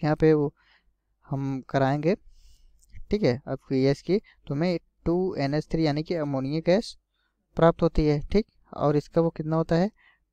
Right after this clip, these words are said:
डेल एफ़ एच माइनस। ठीक है, तो ये होता है माइनस छियालीस दशमलव एक, ठीक, किलो जूल मोल इनवर्स होता है। ठीक है, तो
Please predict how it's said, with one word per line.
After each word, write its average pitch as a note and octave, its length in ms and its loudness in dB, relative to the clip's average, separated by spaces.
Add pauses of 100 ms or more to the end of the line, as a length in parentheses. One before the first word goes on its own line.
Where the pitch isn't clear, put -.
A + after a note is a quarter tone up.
(320)
डेल D#3 240 0 (560)
एफ़ - 600 -6
एच D#3 320 0 (120)
माइनस। A#2+ 300 -4
ठीक G3+ 100 -6
है, C3+ 100 0 (380)
तो C#3+ 80 -2
ये C#3+ 120 2
होता D3+ 200 0
है D#3 60 0
माइनस C#3+ 360 -4
छियालीस C3+ 360 -2
दशमलव C#3 400 -6
एक, A#2+ 220 -6 (540)
ठीक, G3 160 0 (640)
किलो C#3 360 -2 (420)
जूल C3+ 600 -4 (600)
मोल C#3 400 -4 (320)
इनवर्स B2 400 -6
होता A#2 220 -8
है। C3+ 140 -8 (1080)
ठीक G3+ 140 4
है, C3 120 4 (840)
तो G3 160 0